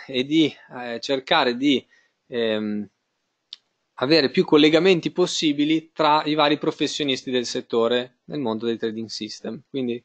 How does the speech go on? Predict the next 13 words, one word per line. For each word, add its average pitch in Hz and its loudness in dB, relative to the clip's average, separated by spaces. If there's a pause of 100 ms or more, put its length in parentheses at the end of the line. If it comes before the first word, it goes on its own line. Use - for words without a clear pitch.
col 170 2
tempo 147 2 (280)
questa 127 0
rete 143 4
di 117 -2
collegamenti 131 2
si - -8
è 117 2
ampliata 123 0 (400)
e 143 2
abbiamo 127 0
creato 120 0
una, 117 0